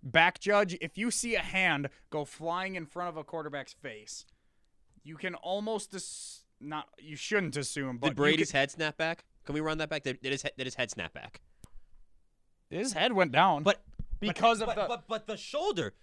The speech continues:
Speaker 2: But
Speaker 1: Well,
Speaker 2: yeah,
Speaker 1: well, that's
Speaker 2: that,
Speaker 1: what I'm
Speaker 2: that because
Speaker 1: saying.
Speaker 2: of the shou-
Speaker 1: The impact of the shoulder and the chest brought
Speaker 2: Yeah,
Speaker 1: his head down.
Speaker 2: right.
Speaker 1: So I can see where a back judge would be like, "He just hit him in the head."
Speaker 2: Right.
Speaker 1: But that's where the replay needs to
Speaker 2: That's
Speaker 1: come
Speaker 2: what I'm
Speaker 1: in.
Speaker 2: saying. I'm all for judgment call
Speaker 1: Yes.
Speaker 2: flags being
Speaker 1: Yes.
Speaker 2: thrown,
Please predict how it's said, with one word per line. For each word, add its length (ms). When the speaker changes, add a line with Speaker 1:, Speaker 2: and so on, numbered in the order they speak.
Speaker 2:
But 60
Speaker 1:
Well, 80
Speaker 2:
yeah, 60
Speaker 1:
well, 80
that's 180
Speaker 2:
that, 60
Speaker 1:
what 60
I'm 60
Speaker 2:
that 60
because 160
Speaker 1:
saying. 40
Speaker 2:
of 60
the 80
shou- 240
Speaker 1:
The 220
impact 440
of 80
the 80
shoulder 400
and 120
the 60
chest 560
brought 280
Speaker 2:
Yeah, 40
Speaker 1:
his 120
head 160
down. 100
Speaker 2:
right. 280
Speaker 1:
So 120
I 100
can 180
see 300
where 180
a 60
back 300
judge 260
would 100
be 100
like, 200
"He 80
just 180
hit 100
him 80
in 60
the 60
head." 140
Speaker 2:
Right. 280
Speaker 1:
But 120
that's 240
where 100
the 60
replay 360
needs 160
to 60
Speaker 2:
That's 140
Speaker 1:
come 60
Speaker 2:
what 0
I'm 0
Speaker 1:
in. 40
Speaker 2:
saying. 220
I'm 140
all 240
for 160
judgment 420
call 180
Speaker 1:
Yes. 100
Speaker 2:
flags 300
being 160
Speaker 1:
Yes. 100
Speaker 2:
thrown, 300